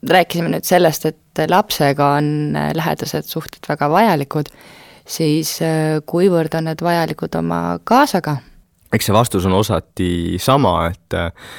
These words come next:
Speaker 2: see, see nüüd ei ole ka mitte ainult inimestel, vaid paljudel loomaliikidel, et ikkagi koos oldud aeg ja inimestega koos oldud ke-,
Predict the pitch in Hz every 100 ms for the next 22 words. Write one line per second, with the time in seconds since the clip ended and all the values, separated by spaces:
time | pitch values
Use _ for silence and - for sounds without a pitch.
0 | - - - - - 113 120 123 110 95
1 | 110 107 104 98 101 101 107 113 107 101
2 | 98 - 147 104 85 - 98 101 98 -
3 | 147 151 110 101 113 98 95 98 98 92
4 | 90 104 110 95 - 90 - - - -
5 | - 151 143 120 113 107 101 98 131 110
6 | 95 - 92 90 117 104 98 - 95 92
7 | 92 110 101 92 85 - 60